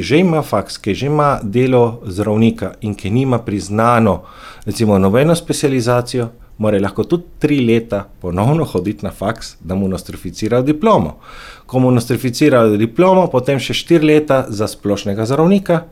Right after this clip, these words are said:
To se pravi, jaz mislim, da iz tega vidika za, eh,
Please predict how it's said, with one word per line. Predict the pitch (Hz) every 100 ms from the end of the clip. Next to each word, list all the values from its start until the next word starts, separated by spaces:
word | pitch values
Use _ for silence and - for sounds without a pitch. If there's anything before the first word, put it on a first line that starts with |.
| - - - - -
To | 127
se | 110
pravi, | 131 120 104 92 - - - 98 101
jaz | 123 165 165
mislim, | 143 151 160 139 120
da | 117 101
iz | 107 -
tega | 165 180
vidika | 175 151 139 139 131
za, | 92 113 113 - -
eh, | 98 95 95